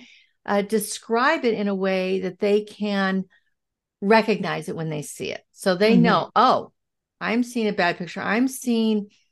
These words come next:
Speaker 1: um, somebody without their clothes on, um,
Speaker 2: Mm-hmm.
Speaker 1: that's focusing on the private parts. I, this,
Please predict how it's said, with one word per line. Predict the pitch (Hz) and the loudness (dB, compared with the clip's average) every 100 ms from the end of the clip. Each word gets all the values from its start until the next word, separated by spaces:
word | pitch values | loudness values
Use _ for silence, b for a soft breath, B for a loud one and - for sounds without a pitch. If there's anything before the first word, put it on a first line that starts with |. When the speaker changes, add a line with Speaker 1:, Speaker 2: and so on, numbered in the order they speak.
| _ _ - | _ _ -4
Speaker 1:
um, | 175 165 170 185 | -2 -2 -4 -8
somebody | - 214 208 208 | -2 0 2 2
without | 196 190 180 175 196 | 2 0 0 -2 -4
their | 180 | -6
clothes | 180 - 170 165 - | -6 -2 -2 -2 -4
on, | 131 92 - _ _ _ _ - | -8 -8 -10 _ _ _ _ -8
um, | 165 185 175 | -2 0 2
Speaker 2:
Mm-hmm. | 190 | 2
Speaker 1:
that's | 165 - | 0 -2
focusing | - 214 214 202 214 | 0 2 0 -4 -4
on | 185 170 | -4 -6
the | |
private | 156 - 160 147 - | -8 -4 -4 -4 -8
parts. | 143 87 - - _ _ _ _ - | -8 -8 -8 -20 _ _ _ _ 0
I, | 190 208 226 226 220 202 | 4 4 4 2 0 2
this, | 214 220 - | 2 0 -6